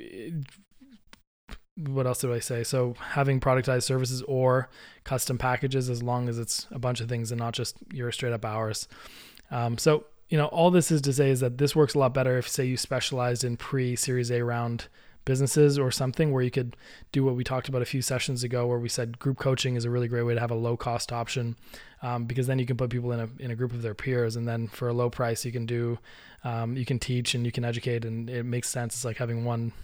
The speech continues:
small or medium sized client or, you know, or big client, depending on your group coaching. So all this is better when you focus and specialize.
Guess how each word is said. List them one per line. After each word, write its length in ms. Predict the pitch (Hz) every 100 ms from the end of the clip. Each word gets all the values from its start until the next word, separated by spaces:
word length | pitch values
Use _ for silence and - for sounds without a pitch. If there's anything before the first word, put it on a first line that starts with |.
| - - - -
small 360 | - 123 120
or 120 | 117
medium 320 | 117 120 117 110
sized 280 | 117 110
client 320 | - 127 113 117
or, 200 | 117 - -
you 80 |
know, 180 | 113 113 - -
or 120 | 127
big 160 | 117 131
client, 260 | 127 117
depending 260 | 113 - 117
on 220 | 117 110 - - _
your 140 | 143 120
group 200 | 123 117
coaching. 400 | 139 - 117 120 - - - - - -
So 360 | - 135 139 - -
all 160 | 165 170
this 180 | 151
is 100 | 143
better 240 | 127 131 127
when 100 | 123
you 100 | 117
focus 380 | 131 123 123 123
and 100 | 113
specialize. 640 | 127 117 131 123 123 120